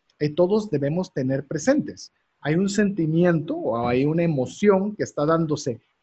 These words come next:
mientras estamos haciendo que ese cambio sea parte de nuestra vida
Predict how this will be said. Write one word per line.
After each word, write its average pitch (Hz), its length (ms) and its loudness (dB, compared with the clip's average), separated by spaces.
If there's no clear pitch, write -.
mientras 151 680 2
estamos 185 460 0
haciendo 156 500 0
que 123 240 0
ese 156 300 -4
cambio 135 500 0
sea 143 260 -4
parte 156 260 0
de 170 60 4
nuestra 160 280 0
vida 233 300 4